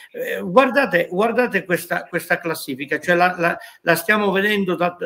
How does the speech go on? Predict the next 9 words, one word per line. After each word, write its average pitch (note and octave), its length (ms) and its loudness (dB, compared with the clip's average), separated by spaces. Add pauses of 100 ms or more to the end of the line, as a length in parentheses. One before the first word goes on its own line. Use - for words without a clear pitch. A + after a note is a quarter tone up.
da F3+ 200 0
tanto F#3 400 0
tempo, F3+ 500 2
no? F3+ 140 0
La E3 100 0
stiamo F3 300 -2
vedendo F3 500 0 (240)
praticamente F3+ 800 0
da, E3+ 220 2